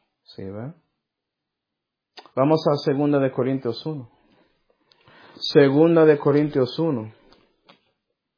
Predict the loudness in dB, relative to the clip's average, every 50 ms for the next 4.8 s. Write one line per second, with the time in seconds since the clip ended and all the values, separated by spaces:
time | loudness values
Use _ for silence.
0 | _ _ _ _ _ _ _ -20 -20 -20 _ _ _ _ -20 _ _ _ _ _
1 | _ _ _ _ _ _ _ _ _ _ _ _ _ _ _ _ _ _ _ _
2 | _ _ _ _ _ _ _ _ _ _ _ _ _ _ _ _ _ _ _ _
3 | _ _ _ _ _ _ _ 2 2 4 4 2 0 0 -2 -2 -4 -2 0 0
4 | 2 2 2 0 0 -2 -4 -4 -4 -4 -4 -6 -10 -14 -14 -14